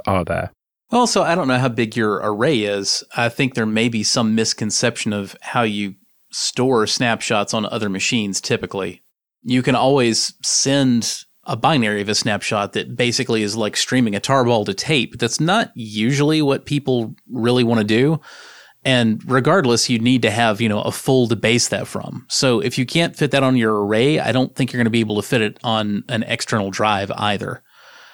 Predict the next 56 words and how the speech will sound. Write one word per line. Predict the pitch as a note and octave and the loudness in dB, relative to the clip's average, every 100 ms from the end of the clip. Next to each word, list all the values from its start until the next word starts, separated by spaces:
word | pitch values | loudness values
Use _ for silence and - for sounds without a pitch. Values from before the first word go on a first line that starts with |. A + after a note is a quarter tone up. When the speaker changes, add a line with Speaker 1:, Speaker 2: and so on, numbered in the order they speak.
| _ - | _ -6
Speaker 2:
Uh, | A#2+ A2+ | -2 -2
if | C3 | 0
you | B2+ | 0
had | A2+ C3+ | 2 2
a | B2 | 2
larger | A2 A2 C3 A#2+ A#2 | 2 2 2 2 2
nas, | A2 G#2 G2 G#2 - - | 2 0 0 0 -2 -4
you | C3+ A2+ | -4 -2
would | G#2+ G#2+ | 0 0
have | A#2 G#2+ | 2 0
the | G#2+ | 2
option | G#2+ G#2 - G#2 | 0 0 -4 -4
of | - G#2 | -4 -4
doing | A2+ G#2+ G2+ | -2 -2 -2
something | A#2+ G#2+ A2+ G#2 | -2 -2 -2 -2
like, | G2+ G2 | -4 -4
you | A2 | -4
know, | G2+ G2+ - | -4 -4 -6
scheduling | - - C3 B2 B2+ A#2+ A2 G#2+ - - - - - - - _ _ _ | -6 -2 0 0 0 2 0 -2 -10 -20 -20 -20 -20 -20 -20 _ _ _
the | D3 | 2
maintenance | D#3 E3+ - C3+ - - | 2 2 2 0 0 -2
of, | D#3+ C3 A2+ | 0 2 2
say, | - C3+ A#2 | 0 2 2
you | A2+ A2 B2+ | 2 0 2
know, | A2+ G#2+ - D3 | 2 0 -2 -8
just | B2 C3 - _ _ | -2 -2 -2 _ _
two | - G3+ | 0 2
dailies | C#3 B2 A#2+ A2+ F#2+ - | 4 4 4 4 2 0
at | - C#3 | -2 -2
a | A2 | 0
time | A#2 G2+ G2 G#2 - | 2 2 -2 -6 -4
on | B2 A2+ | 0 0
your | G#2+ G2+ | 0 2
host | C3+ C3 | 0 0
machine | A#2 - A2+ G#2+ G#2 | -2 0 0 -2 -4
and | G2 B2 G#2 | -2 -2 2
replicating | A#2+ B2 G#2+ A#2+ A2 | 2 0 0 0 2
those | A2 G#2+ | 0 2
off | A#2 G#2+ G#2 - | 2 2 0 -4
to | - A#2+ G#2 | -2 0 0
the | G#2 | -2
larger | G#2 A#2 A#2+ G#2+ G#2 | 0 2 2 0 -2
nas | A2 C3+ A#2 G#2 | 0 2 0 -2
that | G#2 | -4
just | A2+ - | -6 -8
kept | - C#3 - | -4 -4 0
them | B2+ | 0
around | A2+ G2+ A2 A#2+ A#2 | 2 2 2 2 0
for | A#2 | -2
longer. | G2+ G2 G2 | -4 -4 -6
Maybe | G2+ A2 G#2+ | -4 -2 0
it | |
would | G#2+ | 0
have | A2+ G#2+ | 0 0
a | |
policy | - A2+ G#2+ A#2 G#2+ | 2 2 2 0 -2